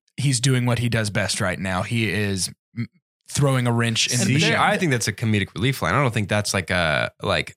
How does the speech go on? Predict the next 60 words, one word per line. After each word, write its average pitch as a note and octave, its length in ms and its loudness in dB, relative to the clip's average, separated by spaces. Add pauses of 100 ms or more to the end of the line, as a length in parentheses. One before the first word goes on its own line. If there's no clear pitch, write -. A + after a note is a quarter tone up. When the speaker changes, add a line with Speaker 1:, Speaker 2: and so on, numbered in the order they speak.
(140)
Speaker 3:
"I G2 140 0
knew G2+ 280 2
this F#2 160 -4
would F#2 120 -8
happen G2+ 280 -6
the F2+ 80 -6
second G#2 360 -2
they G#2+ 100 0
attacked G2+ 340 -2
and G2 80 -2
I F#2 60 0
knew F2+ 160 0
John G2+ 260 0
was A2 140 -2
here. B2 140 0
I E2 40 0
knew F#2+ 220 -4
it D#2 40 -4
was D#2 120 -6
gonna D2 180 -4
go C#2 120 -4
this - 200 -6
Speaker 1:
Well, - 120 2
Speaker 3:
way." A#3 40 2
Speaker 1:
that's C4 100 2
Speaker 2:
I G#3 40 2
don't E3 60 0
Speaker 1:
not D3+ 60 2
Speaker 2:
think - 20 2
Speaker 1:
what - 20 2
Speaker 2:
he C3 60 2
Speaker 1:
I - 20 0
said, A#3 360 2
though. F#3+ 60 0
Speaker 2:
Yeah, A#2 280 2
Speaker 3:
Yeah. C3+ 60 0
Speaker 2:
I D#3 40 2
don't D3+ 120 0
think C3+ 140 -2
he, A#2 260 -4 (420)
yeah. - 220 -10 (140)
Not D3 100 0
Speaker 1:
Y- D3 60 -2
Speaker 2:
that C3+ 100 0
it B2+ 60 -4
would B2+ 140 -4
go B2 180 2
this A#2 320 -2
way. A2+ 400 -2 (140)
I - 80 2
Speaker 3:
Sure. C#3+ 80 2
Speaker 2:
think - 160 0
that C#3+ 160 0
it D#3 140 2
is B2 160 -2
clear C3+ 500 0
that A#2 360 0 (1080)
neither E3 360 2
of C3 200 0
them B2+ 460 0